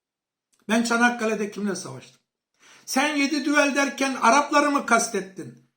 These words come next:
Yalandan bu insanları kandırıyorsunuz. Yedi düvel derken sen kimi kastediyorsun?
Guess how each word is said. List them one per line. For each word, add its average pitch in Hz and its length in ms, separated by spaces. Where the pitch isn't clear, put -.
Yalandan 285 580
bu 269 60
insanları 247 640
kandırıyorsunuz. 214 960
Yedi 285 280
düvel 294 260
derken 277 340
sen 247 300
kimi 294 240
kastediyorsun? 214 800